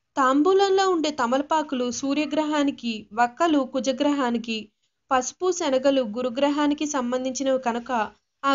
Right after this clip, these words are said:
గ్రహాలకు సంబంధించిన వస్తువులైన వీటిని దానం చేయటం వల్ల కర్మల వల్ల వచ్చే దుష్ప్రభావాల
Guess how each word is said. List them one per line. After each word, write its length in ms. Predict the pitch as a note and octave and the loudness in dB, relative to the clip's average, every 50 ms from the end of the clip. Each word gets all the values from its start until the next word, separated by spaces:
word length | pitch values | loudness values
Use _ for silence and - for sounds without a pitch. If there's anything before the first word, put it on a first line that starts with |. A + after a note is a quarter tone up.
| B3+ A#3 | 4 4
గ్రహాలకు 480 | B3 A#3 B3 C4 D4+ E4 F4 F4+ F#4 E4+ - | 4 4 4 4 2 2 2 0 -4 -4 -4
సంబంధించిన 560 | E4 C#4 C#4 C#4+ C#4+ C#4+ C#4+ C#4 C#4+ C#4+ C#4 | -2 0 0 2 2 2 0 0 0 -2 -2
వస్తువులైన 600 | B3 A#3 A3 A3 - C#4+ C#4+ C#4+ C#4+ C#4+ C#4 C#4 | -2 -2 -4 -4 -4 -4 -2 -2 -2 0 0 -2
వీటిని 360 | C4 A#3+ B3 A3+ A#3 B3 B3+ B3+ | -2 -4 -4 -6 -6 -6 -6 -4
దానం 340 | G#3 A#3 A3 A3 A#3+ C4+ C#4 D4 | -4 -4 -4 -2 -2 -4 -2 0
చేయటం 280 | D4 C#4 C4 C4+ B3+ A#3+ | 2 2 2 0 -2 -4
వల్ల 220 | A3+ A3+ A3+ A3 G#3+ G#3 A#3 G3+ - _ _ _ _ _ _ _ - | -4 -4 -2 -2 -2 -2 -2 -4 -6 _ _ _ _ _ _ _ -2
కర్మల 340 | C#4 C4 C4 C4+ D4 E4+ F4+ | 0 2 2 2 2 2 2
వల్ల 240 | F4+ F4 E4+ E4 D#4+ | 2 2 0 0 -2
వచ్చే 360 | D#4 C#4+ C#4 C4 C4 - C#4+ C4 | -2 -2 -2 -2 -2 -2 -2 0
దుష్ప్రభావాల 880 | G#3+ A#3 A#3+ A#3 - - C#4+ C#4 C4+ C4+ C4+ C4+ C4 C4+ C4+ C4+ C4 | 0 -2 -4 -6 -6 -4 -2 -2 2 2 4 4 4 4 2 2 2